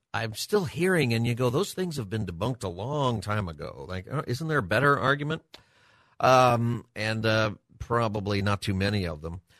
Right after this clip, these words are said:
A couple of things I wanna mention on the subject that I think you should be aware of. Number one, in these conversations, most important, there are so many people around who, in the course of this conversation, and I know it's many of you listening,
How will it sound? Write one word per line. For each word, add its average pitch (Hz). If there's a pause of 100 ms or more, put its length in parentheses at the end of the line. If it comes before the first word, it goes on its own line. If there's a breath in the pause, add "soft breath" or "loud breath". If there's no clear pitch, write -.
A -
couple 202
of 147
things 147
I 131
wanna 127
mention 117
on 98
the 101
subject 107
that 95
I 98
think 101
you 98
should 92
be 92
aware 92
of. 95
Number 185
one, 147
in 131
these 123
conversations, 113
most 170
important, 95 (920)
there 131
are 117
so 147
many 123
people 98
around 90 (100)
who, 98
in 101
the 98
course 113
of 98
this 95
conversation, 92 (100)
and 92
I 95
know 107
it's 101
many 104
of 85
you 85
listening, 90